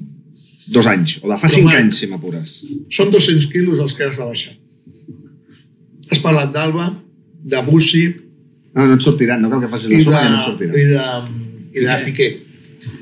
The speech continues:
Speaker 2: És que això, jo sumo i resto i em donen seixanta, setanta. I, i seixanta, setanta perquè el tercer any, l'últim any,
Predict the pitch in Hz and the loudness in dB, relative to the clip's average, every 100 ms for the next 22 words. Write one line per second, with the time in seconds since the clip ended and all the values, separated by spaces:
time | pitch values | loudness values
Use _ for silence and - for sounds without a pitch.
0 | 151 151 - 196 - 151 202 208 160 165 | -8 -4 2 2 4 2 0 -4 -2 0
1 | 170 175 165 170 139 139 - 220 220 - | 0 0 0 0 0 0 0 -4 -6 -12
2 | 180 143 131 135 151 143 127 123 113 113 | -4 -2 -2 -2 -2 -2 -4 -10 -14 -16
3 | 104 98 - - - - - - - - | -20 -20 -20 -20 -20 -20 -20 -20 -20 -20
4 | - - 131 147 147 131 117 135 139 117 | -6 -2 2 2 2 0 -4 -6 -8 -10
5 | 104 - - - - - - - - - | -16 -20 -20 -20 -20 -20 -20 -20 -20 -20
6 | - 143 139 - - 147 143 160 156 180 | -2 0 0 0 0 2 0 -2 -2 -2
7 | 196 165 123 - 160 135 131 147 143 123 | -2 -4 -6 -4 -2 0 0 0 0 -2
8 | 123 135 127 139 | -4 -4 -2 0